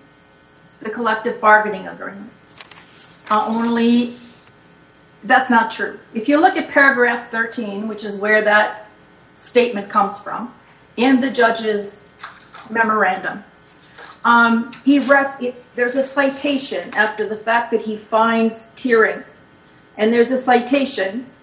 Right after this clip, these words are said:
that says, it refers to the collective bargaining agreement, but there's nothing about that citation that would indicate that that's the sole source of his information for finding tiering.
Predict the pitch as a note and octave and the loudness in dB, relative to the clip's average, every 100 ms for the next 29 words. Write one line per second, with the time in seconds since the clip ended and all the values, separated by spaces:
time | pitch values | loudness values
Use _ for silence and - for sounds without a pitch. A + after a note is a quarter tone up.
0 | - - G#3+ G#3+ G#3+ - - - _ - | -20 -6 2 2 2 -8 -20 -20 _ -16
1 | - C#4 B3 A#3+ - - - _ - - | -4 4 4 4 -4 -14 -20 _ -14 -10
2 | A#3 C4+ C#4+ D#4 D4 - C4+ B3+ C4 B3+ | -2 -2 2 2 0 -2 -4 -4 -2 -4
3 | - A3 - G#3+ G#3+ G3+ F#3+ - F#3 G3 | -2 -6 0 0 0 -2 -10 -14 -14 -12
4 | G3 G#3 B3 B3 C4 B3+ C4+ D4+ D4 C#4 | -10 -6 -6 -2 0 2 2 2 2 2
5 | A#3+ A#3 A3+ G#3 G#3+ G3+ - G3+ G3 G3+ | 0 -4 -4 -8 -6 -8 -6 -6 -6 -8
6 | G3 G3+ G#3 G#3 G#3+ A3+ A3 G3+ G3+ G3 | -6 -4 -4 -2 0 0 0 -2 -2 -4
7 | - G3+ G3+ - G#3 - A#3+ A3 G#3+ G#3+ | 2 2 2 -2 -2 0 2 4 4 4
8 | G#3+ - - - - - - C#4 G#3+ G3 | 2 -6 -18 -20 -20 -8 0 4 4 2
9 | A3+ A3 A3+ G#3+ A3 A3 G#3 G3+ G3+ G#3+ | -2 -4 0 0 2 0 2 2 2 0
10 | - G#3 G3 - G3+ - G3 G3 F#3 G3 | 0 -4 -6 -4 -4 2 2 0 -6 -8
11 | - G#3+ - - | -2 -2 -2 -8